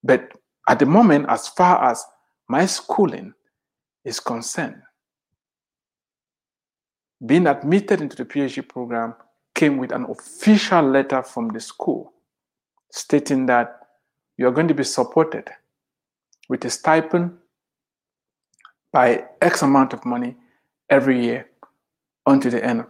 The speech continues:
of your program. There is always a way out.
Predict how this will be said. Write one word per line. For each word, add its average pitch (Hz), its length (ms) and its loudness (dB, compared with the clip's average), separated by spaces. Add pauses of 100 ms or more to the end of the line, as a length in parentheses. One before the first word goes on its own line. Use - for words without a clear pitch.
(100)
of - 140 -8
your 113 100 -4
program. - 480 0 (2750)
There - 200 -6
is 220 460 6
always 139 360 4
a 123 60 -6
way 123 240 -6
out. - 320 -12